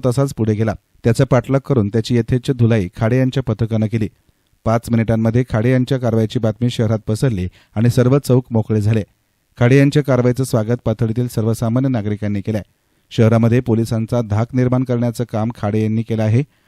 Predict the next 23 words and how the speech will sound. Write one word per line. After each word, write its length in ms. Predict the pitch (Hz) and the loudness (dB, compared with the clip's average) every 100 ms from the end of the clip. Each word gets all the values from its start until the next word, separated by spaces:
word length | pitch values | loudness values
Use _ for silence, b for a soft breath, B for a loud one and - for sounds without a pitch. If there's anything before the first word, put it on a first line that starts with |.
| _ _ | _ _
पोलीस 280 | 113 120 139 | 2 4 4
उपअधीक्षकांच्या 760 | 143 143 135 - 127 127 127 135 | 2 2 0 -2 -2 0 0 0
पथकातील 500 | 113 113 117 123 123 | 0 -2 -2 -2 -2
कर्मचाऱ्यांची 640 | 117 107 110 113 113 120 | -2 0 0 0 0 -2
संख्या 380 | 117 107 107 120 | -4 -4 -2 -2
लवकरच 460 | 110 107 117 113 | -2 -2 -4 -4
वाढवण्यात 320 | 110 101 110 107 | -4 -2 -2 -2
येणार 180 | 104 107 | -2 0
असून 280 | 123 101 80 b b b | 0 0 -4 b b b
एकाच 360 | 107 113 143 131 | -2 2 0 2
वेळेला 300 | 131 131 135 - | 0 2 0 -2
अनेक 180 | 120 131 | -2 -2
ठिकाणी 320 | 131 123 127 - | -2 -2 -2 -2
कारवाई 280 | 110 107 113 | -2 -2 -4
करता 300 | 107 101 113 | -4 -4 -2
यावी 300 | 123 101 87 b b | 0 -2 -6 b b
यासाठी 320 | 117 120 127 | -2 0 2
हा 120 | 143 135 | 2 2
निर्णय 280 | 123 117 | 2 0
घेतल्याचं 460 | 120 113 110 110 123 - | 0 -2 -2 -4 -6 -4
खाडे 200 | 110 110 | -2 0
यांनी 140 | 110 | -2
सांगितलं. 380 | - 101 101 | -4 -6 -4